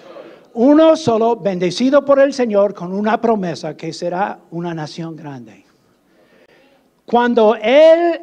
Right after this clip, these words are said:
era uno solo, muchos de nosotros estamos en esto, ah, en este momento, porque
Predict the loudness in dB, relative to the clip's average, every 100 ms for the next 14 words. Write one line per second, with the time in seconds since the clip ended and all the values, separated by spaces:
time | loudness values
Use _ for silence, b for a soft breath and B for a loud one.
0 | -4 4 6 6 4 2 0 -8 -4 0
1 | 2 4 4 2 2 -4 -2 2 2 0
2 | -4 -6 -4 -2 -2 -4 -4 -6 -6 -8
3 | -6 -6 -6 -8 -8 -8 -10 -14 -20 _
4 | -16 -14 -10 -8 -8 -8 -10 -8 -10 -12
5 | -14 -14 -10 -8